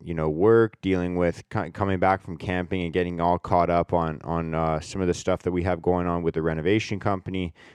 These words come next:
uh, getting more caught up on, you know, managing some sub trades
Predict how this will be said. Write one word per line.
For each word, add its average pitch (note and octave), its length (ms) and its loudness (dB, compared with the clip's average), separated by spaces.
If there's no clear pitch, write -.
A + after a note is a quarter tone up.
uh, D#2+ 440 2
getting F2 580 -2
more F#2 300 2
caught F2+ 280 2
up E2+ 220 2
on, E2+ 320 0
you E2+ 80 -2
know, F2+ 80 4
managing F2 500 -2
some D#2+ 200 -8
sub A#2+ 320 2
trades A2 420 2